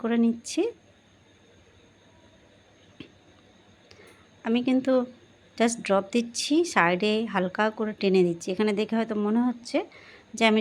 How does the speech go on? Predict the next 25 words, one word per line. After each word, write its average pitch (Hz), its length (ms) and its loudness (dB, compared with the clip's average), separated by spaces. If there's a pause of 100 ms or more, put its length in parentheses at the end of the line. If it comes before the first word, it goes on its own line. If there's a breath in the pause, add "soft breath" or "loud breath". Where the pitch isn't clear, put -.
শুধু 202 140 -4 (100)
একটা 190 240 -6
করে 190 140 -2 (120)
ডট 175 240 2
ডট 208 140 2 (120)
দিয়ে 190 180 0
যাচ্ছি, 180 200 -6 (100)
তা 196 60 0 (120)
কিন্তু 202 240 -2 (140)
নয়, 220 160 0 (240)
হালকা 185 260 2 (100)
করে 202 140 0 (100)
টানছি, 196 380 0 (180)
যার 208 180 2
জন্য 208 200 -2 (200)
ডিজাইনটা 190 400 0 (100)
দেখতে 190 300 -6
আরও 185 100 -2 (120)
সুন্দর 202 300 -2 (120)
লাগে। 190 220 -6 (1160 loud breath)
সব 262 160 -2 (100)
কিছু 269 220 -2 (440)
অত 185 100 -4 (160)
ডিটেলে 196 320 -2 (100)
দেখানো 180 300 -4